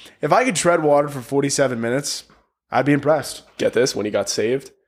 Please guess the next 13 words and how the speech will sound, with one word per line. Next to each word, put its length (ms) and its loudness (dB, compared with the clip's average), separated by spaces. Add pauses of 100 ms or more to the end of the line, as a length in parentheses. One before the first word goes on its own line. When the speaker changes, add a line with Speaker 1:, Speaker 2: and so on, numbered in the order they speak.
(140)
Speaker 2:
the 80 -8
boat 300 -4
that 100 -8
saved 300 -4
him, 220 -2 (640)
enemy 300 0
boat, 440 0
sent 240 -2
to 60 -8
prison 320 -8
camp 200 -12
for 80 -14
years. 320 -18